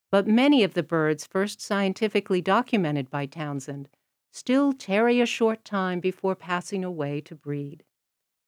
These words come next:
These include the black-throated gray warbler, McGillivray's warbler, and the Townsend's warbler that bears his name and can be found on the refuge's Carty unit.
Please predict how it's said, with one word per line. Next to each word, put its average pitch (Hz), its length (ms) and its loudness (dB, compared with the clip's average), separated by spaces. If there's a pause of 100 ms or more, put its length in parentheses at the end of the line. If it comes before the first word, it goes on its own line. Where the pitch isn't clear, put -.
(180)
These 185 220 2
include 190 500 2
the 156 80 0
black-throated 170 720 0
gray 196 240 0
warbler, 185 720 -2 (440)
McGillivray's 180 840 0
warbler, 190 540 0 (340)
and 208 120 2
the 214 60 2
Townsend's 214 640 0
warbler 151 640 -2
that 156 180 -4
bears 156 300 -2
his 185 180 -2
name 139 380 -4 (360)
and 156 120 -4
can 165 180 -2
be 160 140 -2
found 196 360 0
on 180 140 0
the 180 100 -2
refuge's 190 600 -4
Carty 240 320 -2
unit. 139 480 -6